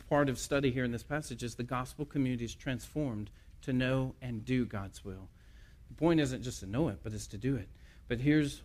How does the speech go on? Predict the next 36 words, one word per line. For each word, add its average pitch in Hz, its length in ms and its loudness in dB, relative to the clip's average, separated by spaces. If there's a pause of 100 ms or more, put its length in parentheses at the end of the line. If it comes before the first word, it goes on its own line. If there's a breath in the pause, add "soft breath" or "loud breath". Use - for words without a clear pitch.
what 143 180 0
Paul 139 200 2
breaks 123 320 -2
down. 98 260 -10 (760)
If 123 100 -2
we're 147 140 6
gonna 156 180 6
be 165 160 6
those 165 300 4
who 147 160 2
offer 131 360 0
our 151 120 4
bodies 127 580 -6
to 139 80 -2
Christ, 117 400 -4
we 120 80 -2
worship 127 380 0
with 123 100 0
our 117 120 2
lives, 113 440 -2 (400 loud breath)
then 127 100 4
we 123 120 2
can't 151 260 0
be 151 80 6
squeezed 143 480 4
into 120 220 0
the 110 80 -4
pattern 113 400 -6
of 107 80 -4
the 107 80 0
world. 95 320 -8 (440 soft breath)
We 131 80 6
have 131 140 2
to 139 80 0
be 123 160 4
transformed, 143 840 2